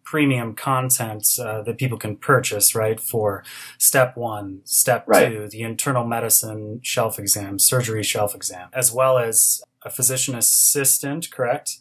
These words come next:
Speaker 2: Yeah.
Speaker 1: And nursing.
Speaker 2: Yep.
Speaker 1: M cat, and
Speaker 2: Yep.
Speaker 1: I'm probably missing a few, but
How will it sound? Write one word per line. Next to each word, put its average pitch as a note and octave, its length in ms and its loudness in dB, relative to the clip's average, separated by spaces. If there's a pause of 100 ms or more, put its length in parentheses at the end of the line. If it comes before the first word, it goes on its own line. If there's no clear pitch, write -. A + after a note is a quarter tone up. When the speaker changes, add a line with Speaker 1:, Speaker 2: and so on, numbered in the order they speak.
(220)
Speaker 2:
Yeah. - 280 6 (120)
Speaker 1:
And A#2 420 -4
nursing. D3 560 0 (220)
Speaker 2:
Yep. F2 320 2 (160)
Speaker 1:
M C3+ 240 2
cat, C#3+ 420 4 (380)
and A2 240 -8
Speaker 2:
Yep. A2 320 4
Speaker 1:
I'm B2+ 100 -8
probably D3 260 4
missing C#3 320 4
a A2 60 -6
few, A#2+ 460 -4
but A2 260 -6